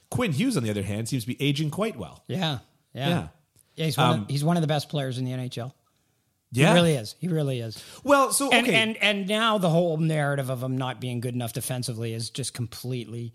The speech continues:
Speaker 2: and utterly tossed out the window.
Speaker 1: Well, so here's another narrative, though, that, that's interesting, that's kind of resurfacing. Or I think it, if it hasn't resurfaced, it should be resurfacing, which is when Quinn Hughes and Cale Makar entered the league,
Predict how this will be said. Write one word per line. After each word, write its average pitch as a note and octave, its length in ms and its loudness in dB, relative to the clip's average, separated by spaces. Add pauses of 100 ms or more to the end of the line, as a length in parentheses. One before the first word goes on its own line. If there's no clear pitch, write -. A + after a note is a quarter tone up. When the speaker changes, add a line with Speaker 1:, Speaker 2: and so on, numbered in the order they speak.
(360)
Speaker 2:
and D#3+ 160 2 (140)
utterly B2 720 -4 (480)
tossed B2+ 320 -2
out G#2+ 160 -8
the A2 60 -10
window. - 360 -14 (260)
Speaker 1:
Well, A3 340 4
so F#3 260 2
here's G#3 240 2
another F#3 280 2
narrative, G2 460 0
though, D#2 300 -6 (240)
that, A#2+ 340 0
that's A#2+ 300 -2
interesting, B2 320 0
that's A2+ 100 -2
kind C#3 160 2
of A#2 80 0
resurfacing. B2 600 0 (520)
Or E3 80 8
I E3 140 6
think E3+ 240 -2
it, E3 180 -4
if C#3+ 180 -2
it C#3 80 0
hasn't C#3 300 -2
resurfaced, A2+ 400 -4
it F#2+ 80 -8
should B2 160 0
be G2+ 80 -2
resurfacing, D#2+ 540 -10 (420)
which D3 240 4
is B2+ 360 2 (420)
when D#3+ 180 4
Quinn A#3 280 0
Hughes F#3+ 180 2
and D3 100 0
Cale D#3 160 4
Makar C3 320 2
entered A#2 240 -4
the G#2+ 80 0
league, F2 420 -4